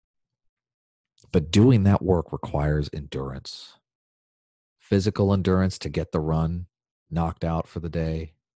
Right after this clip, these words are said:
Mental endurance to take the actions every day at work and at home. Emotional endurance to get through the obstacles with your family and with your friends and with your colleagues.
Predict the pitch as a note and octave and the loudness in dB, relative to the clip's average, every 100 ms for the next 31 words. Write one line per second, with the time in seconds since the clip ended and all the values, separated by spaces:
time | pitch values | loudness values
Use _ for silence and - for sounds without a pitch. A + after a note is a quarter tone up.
0 | _ _ _ _ _ _ _ _ _ _ | _ _ _ _ _ _ _ _ _ _
1 | _ _ _ _ D#2+ F#2+ G2 G2 F#2 F2+ | _ _ _ _ -2 -2 0 -2 0 0
2 | F2+ F2+ - E2+ - F2+ - F2 D#2+ D2+ | 0 -2 -6 -12 -6 -4 -4 -8 -8 -6
3 | D#2 - E2+ D#2 - E2+ E2 D#2+ D2+ C#2 | -8 -8 -8 -8 -8 -6 -6 -8 -14 -10
4 | D#2 D2 D2+ C#2+ C#2 - _ _ _ _ | -6 -4 -4 -8 -12 -16 _ _ _ _
5 | C#2 C#2 - E2 D#2+ - - - C#2 - | -14 -12 -4 0 0 -2 -14 -14 -14 -16
6 | - E2+ D2 D2 D2 - _ _ - D#2+ | -6 -2 -2 -4 -8 -18 _ _ -12 -8
7 | D#2 F2+ F#2+ G#2 F#2+ F#2 F2 F#2 F#2 F#2 | -2 0 0 -2 0 0 0 0 2 0
8 | - - D2+ F#2+ - - F#2+ F2 D#2+ D#2 | -4 -10 -6 -6 -6 -4 -4 -2 -2 -4
9 | E2 - - E2+ D2+ - F2 - E2 D#2+ | -8 -10 -6 -6 -6 -6 -6 -6 -8 -6
10 | D2+ D#2 D#2 C#2+ D2 D2 E2 D2+ D#2+ D2+ | -6 -6 -8 -8 -6 -6 -6 -6 -4 -6
11 | D2 D2 D2 - - - D2 C2+ C#2 C#2+ | -6 -6 -6 -6 -10 -6 -4 -4 -6 -8
12 | - - | -14 -16